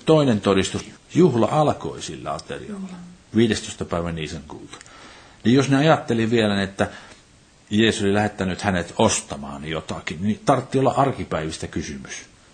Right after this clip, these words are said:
Ja se juhla ei vielä ollut alkanut. Tai että hän antaisi jotakin köyhille, se oli toinen mahdollisuus. Ja kolmekymmentä.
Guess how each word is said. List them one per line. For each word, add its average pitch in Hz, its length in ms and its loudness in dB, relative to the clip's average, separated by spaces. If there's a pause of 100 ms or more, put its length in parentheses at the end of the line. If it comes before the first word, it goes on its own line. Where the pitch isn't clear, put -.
(180)
Ja 101 160 0
se - 140 0
juhla 98 360 2
ei 90 60 0
vielä 98 160 2
ollut 104 180 -2
alkanut. - 600 -4 (800)
Tai 113 260 4
että 117 300 0
hän 104 140 2
antaisi 95 360 0
jotakin 87 380 -2
köyhille, 80 360 -2
se - 140 -10
oli 76 100 -8
toinen 78 280 -6
mahdollisuus. 69 560 -14 (1120)
Ja 101 140 0
kolmekymmentä. 95 580 2